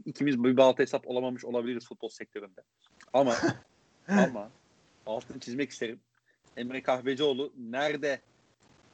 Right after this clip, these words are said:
Speaker 1: isim yapıp da şu anda Erman Özgür'le yayın yapıyor? Ben bunu söylemek istiyorum. Futbol Akademi yazılar falan geçin abi bunları.
Speaker 2: Tabii,
Speaker 1: Öncesinde
Speaker 2: tabii.
Speaker 1: de vardı fut-, bak öncesinde de vardı Futbol Akademi. Emre Kahvecioğlu ben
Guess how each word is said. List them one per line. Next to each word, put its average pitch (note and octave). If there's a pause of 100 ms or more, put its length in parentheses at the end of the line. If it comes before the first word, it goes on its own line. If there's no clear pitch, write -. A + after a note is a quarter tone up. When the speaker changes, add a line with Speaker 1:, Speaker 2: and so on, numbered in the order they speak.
Speaker 1:
isim D#3
yapıp D#3+
da D#3+
şu D#3
anda D3+
Erman D3+
Özgür'le C#3+
yayın C3+
yapıyor? A#2 (160)
Ben D#3
bunu D#3+
söylemek C#3+
istiyorum. A#2+ (340)
Futbol E3+
Akademi E3+
yazılar D#3
falan D#3
geçin D#3
abi D3+
bunları. A#2 (760)
Speaker 2:
Tabii, A2
Speaker 1:
Öncesinde A2
Speaker 2:
tabii. G3
Speaker 1:
de -
vardı F#3
fut-, D#3
bak C#3 (120)
öncesinde D#3+
de G#3
vardı G3+
Futbol F#3
Akademi. C#3 (680)
Emre C3
Kahvecioğlu D3+
ben D#3+